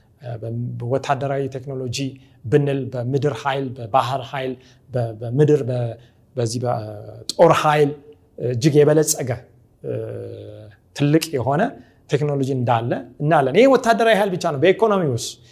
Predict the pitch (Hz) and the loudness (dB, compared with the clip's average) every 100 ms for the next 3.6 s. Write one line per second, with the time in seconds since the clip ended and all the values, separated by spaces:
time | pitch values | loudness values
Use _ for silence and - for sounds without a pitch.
0 | _ - 156 185 185 180 185 202 - 170 | _ 0 0 2 -2 -4 -4 -6 -10 -12
1 | 180 175 165 131 131 123 113 127 123 113 | -8 -6 -4 -4 -6 -8 -6 -6 -6 -8
2 | 110 120 120 113 104 143 139 127 139 131 | -8 -6 -6 -10 -4 -2 -2 -4 -8 -8
3 | 120 120 120 123 160 | -8 -8 -6 -4 -2